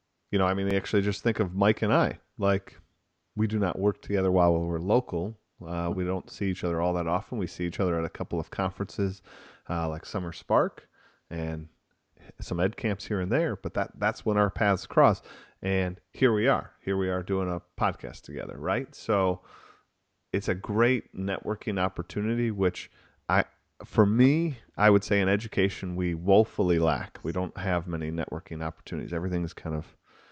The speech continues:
just, I don't know. It's all business all the time. And, uh, I think a good networking opportunity is a good, good thing. And on that note,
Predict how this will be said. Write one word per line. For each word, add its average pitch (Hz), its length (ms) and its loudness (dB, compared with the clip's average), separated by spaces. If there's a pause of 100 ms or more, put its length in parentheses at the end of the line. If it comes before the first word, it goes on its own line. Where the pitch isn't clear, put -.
(480)
just, - 200 -12 (800)
I 90 120 -8
don't 82 140 -4
know. 65 140 -12 (480)
It's - 80 6
all 113 140 12
business 95 400 0
all 87 120 0
the 78 100 -10
time. 80 320 -4 (320)
And, 82 380 -2
uh, 82 240 -2
I 85 60 -4
think 113 240 -8
a 95 340 -2
good 101 160 -2
networking 95 480 -2
opportunity 90 400 -6
is 82 100 -10
a 78 40 -10
good, 92 200 -6 (460)
good 113 180 10
thing. 82 300 4 (280)
And 113 300 10 (380)
on 135 200 6
that 139 220 6
note, 107 420 -4